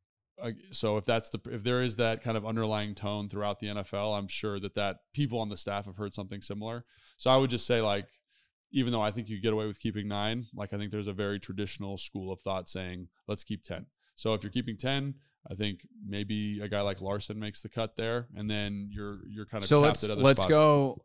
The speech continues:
Speaker 2: just quickly. We can
Speaker 1: Yeah, yeah.
Speaker 2: name the, well, we actually did that on take five. So
Speaker 1: Yeah,
Speaker 2: people,
Speaker 1: listen to
Speaker 2: people,
Speaker 1: take
Speaker 2: kn-,
Speaker 1: five.
Speaker 2: people know the eight, uh, that are definitely on, right? Nine if you count
Speaker 1: Nine.
Speaker 2: Braden Daniels.
Speaker 1: Nine.
Speaker 2: Um,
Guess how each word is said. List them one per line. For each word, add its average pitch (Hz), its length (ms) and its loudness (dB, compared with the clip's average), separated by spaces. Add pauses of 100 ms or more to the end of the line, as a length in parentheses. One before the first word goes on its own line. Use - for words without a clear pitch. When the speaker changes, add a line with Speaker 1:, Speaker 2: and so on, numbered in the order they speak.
(100)
Speaker 2:
just 117 180 4
quickly. 107 340 6
We 98 120 2
can 98 160 0
Speaker 1:
Yeah, 135 120 6
yeah. 117 100 8
Speaker 2:
name 104 160 6
the, 95 340 2
well, 117 340 8
we 131 220 8
actually 131 220 6
did 107 120 8
that 104 80 8
on 95 100 6
take 92 200 2
five. 78 260 0
So 98 260 8
Speaker 1:
Yeah, 85 100 0
Speaker 2:
people, 147 180 12
Speaker 1:
listen - 180 10
to 165 60 12
Speaker 2:
people, 165 140 10
Speaker 1:
take 135 80 8
Speaker 2:
kn-, 135 100 8
Speaker 1:
five. - 80 -10
Speaker 2:
people 160 280 8
know 139 160 12
the 117 180 10
eight, 101 300 6 (140)
uh, 104 260 8
that 98 140 8
are 95 220 6 (580)
definitely 110 520 6
on, 73 320 -2
right? 107 220 8
Nine 117 320 8
if 104 120 0
you 110 60 0
count 113 160 8
Speaker 1:
Nine. 113 80 6
Speaker 2:
Braden 98 240 8
Daniels. 98 440 4
Speaker 1:
Nine. 101 140 0 (420)
Speaker 2:
Um, 104 480 8